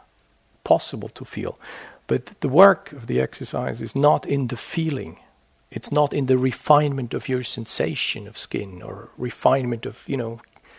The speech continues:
getting another of your two hundred eighty-eight bones on your list or so. This is not. It's about the challenging perception of solidity, of meanness,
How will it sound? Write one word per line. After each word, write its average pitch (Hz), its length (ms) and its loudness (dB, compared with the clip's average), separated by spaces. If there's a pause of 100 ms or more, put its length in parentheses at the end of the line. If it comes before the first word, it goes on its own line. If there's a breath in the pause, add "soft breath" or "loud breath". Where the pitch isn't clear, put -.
(120)
getting 127 280 0
another 131 420 4
of 107 140 -2
your 110 140 -4
two 120 360 -4
hundred 117 480 -4
eighty-eight 117 560 -2
bones - 560 -6
on 117 160 -6
your 110 120 -4
list - 380 -8
or - 80 -16
so. - 180 -12
This 131 140 -8
is 147 120 -8
not. 151 240 -2 (540 loud breath)
It's 139 200 0
about 135 400 6 (380 loud breath)
the - 80 -6
challenging 160 720 6
perception 147 560 0
of 117 100 -10
solidity, 143 760 -2 (340 soft breath)
of 113 140 -10
meanness, 139 680 -2